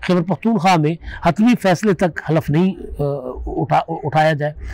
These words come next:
या स्पीकर को पाबंद बना दिया था कि अरकान का हलफ ना ले। लेकिन अब क्योंकि फैसला आ गया, फैसले के बाद अब हलफ होना है केपीके में मखसूस नशिस्तों पर, ख़वातीन का और अक़लियतों का, और वो मखसूस नशिस्तें मिलनी है मुस्लिम लीग नून पीपल्स पार्टी, जेयूआई को, अवामी नेशनल पार्टी को।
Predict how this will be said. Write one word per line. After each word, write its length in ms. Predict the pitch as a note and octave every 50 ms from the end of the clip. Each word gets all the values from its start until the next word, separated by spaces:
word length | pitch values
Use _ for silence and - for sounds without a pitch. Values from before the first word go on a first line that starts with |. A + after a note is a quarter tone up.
| - - -
या 220 | D3+ C#3+ D3 D3 -
स्पीकर 300 | C3+ - F3 D3+ D3+ D3+
को 100 | B2+ D3
पाबंद 260 | C3+ D#3+ F3 F#3 G3+
बना 220 | F#3 F3+ F3 E3+ E3
दिया 200 | D3+ E3 D#3 C#3
था 160 | - E3 E3 - - - - - -
कि 60 | - D3+
अरकान 280 | C#3+ C3 F3+ E3 D#3
का 120 | D3 D#3+ C#3
हलफ 240 | C#3+ D3+ - -
ना 180 | C3+ C#3+ F3+ F#3+
ले। 200 | D#3+ C3 A2 G2+ - - - - - - - - -
लेकिन 180 | G#3 A#3 C#4
अब 80 | C4+ B3
क्योंकि 180 | A3 C4 C4+ G#3+
फैसला 340 | F#3+ G3+ F#3 D3 A3 G#3
आ 80 | F#3+ F3+
गया, 200 | D#3+ E3 D#3 D#3+ - - - - - - - - - - - - - - -
फैसले 320 | G#3 A3 - - C4 B3+ -
के 100 | C4+ B3+
बाद 260 | G#3 G#3+ A3 A3+ A3
अब 140 | A3+ F#3+ - - - - - -
हलफ 260 | F3+ G#3+ A#3 G#3 -
होना 180 | A#3 A#3 A#3 A#3+
है 160 | A3 G#3 G#3+
केपीके 420 | - - G3 F3 G#3 F#3+ G#3 G#3 F#3+
में 180 | F#3+ G3 G3 - - - - - - -
मखसूस 280 | E3 - - G3+ - -
नशिस्तों 400 | G3+ - - G3+ - - F#3+ F3+
पर, 120 | D#3 F#3
ख़वातीन 500 | F3+ - E3 D#3+ D#3+ D3+ - F#3+ F#3 F#3
का 240 | D#3+ F#3+ F3+ F3+ F3+ E3 - - - - - -
और 80 | - D3+
अक़लियतों 400 | D#3 B2 F3 E3+ D#3+ - G3 E3+
का, 120 | C3+ - - - - - - - - - - - A#3
और 60 | A#3
वो 60 | B3+ B3+
मखसूस 340 | A3+ G#3 - - A3+ E3
नशिस्तें 340 | B3 A3 G#3 A3+ F#3 - A3+
मिलनी 280 | A3 G#3+ A3+ A3+ A3+ A3
है 60 | A3
मुस्लिम 280 | A3 G3+ - G#3+ G#3 G3+
लीग 160 | G#3 G3 F3+
नून 140 | G3+ G3+ F3
पीपल्स 260 | G3+ G3+ F#3+ F#3+ - -
पार्टी, 260 | G3+ F#3+ F#3 F#3 F3
जेयूआई 380 | D3 E3 D#3+ F3 F3 F3 F3
को, 240 | D#3 - F3+ F3 E3 -
अवामी 440 | - - - - E3+ E3+ E3+ F3+
नेशनल 220 | F3+ E3 - F#3 E3
पार्टी 320 | - F3 D#3+ C#3 - F3
को। 200 | - - - -